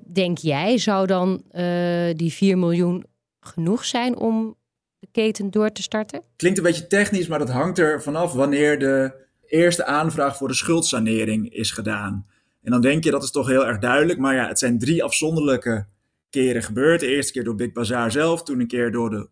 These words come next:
Speaker 2: ondernemingsraad en nu dus door twee schuldeisers. Ja, en Big Bazaar zegt, "Wij, eh, eh, gaan ervan uit dat we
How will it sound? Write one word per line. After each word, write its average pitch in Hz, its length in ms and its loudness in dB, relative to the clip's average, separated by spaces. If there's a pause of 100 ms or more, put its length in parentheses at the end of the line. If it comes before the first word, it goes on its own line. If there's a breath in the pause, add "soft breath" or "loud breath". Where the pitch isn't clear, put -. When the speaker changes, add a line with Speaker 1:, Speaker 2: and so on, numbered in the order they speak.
Speaker 2:
ondernemingsraad 147 960 0
en - 120 -4
nu 127 140 2
dus 120 140 -4
door 113 180 -6
twee 107 180 -8
schuldeisers. 156 1000 -4 (680 soft breath)
Ja, 123 240 2
en 131 360 -2
Big 123 240 0
Bazaar 147 400 4
zegt, 117 340 -2
"Wij, 139 460 2
eh, 107 320 -4
eh, 107 340 -12
gaan 120 200 -4
ervan 110 220 -4
uit 110 300 -4
dat 107 180 -4
we 104 260 -6